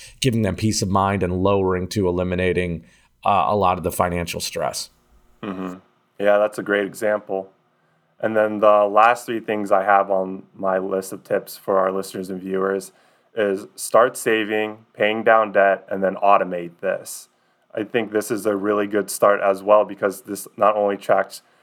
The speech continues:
Speaker 2: your cash flow, but it works towards your goals and really helps increase your net worth as much as possible. Boosting your assets and paying down your liabilities is a good way to do it.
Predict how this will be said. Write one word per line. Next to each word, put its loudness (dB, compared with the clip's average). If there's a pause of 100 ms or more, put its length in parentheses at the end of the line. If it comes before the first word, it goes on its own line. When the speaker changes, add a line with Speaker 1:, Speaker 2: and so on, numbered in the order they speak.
(200)
Speaker 2:
your -2
cash 2
flow, 2
but -4
it 0
works -2
towards -4
your -2
goals 0
and -2
really -2 (580)
helps -2
increase -6
your 0
net 2
worth 0
as -2
much -2
as -12
possible. -2 (300)
Boosting -2
your 4
assets 2
and -8
paying -2
down 4
your -2
liabilities -2
is -14
a -12
good -4
way -2
to -12
do 0
it. 0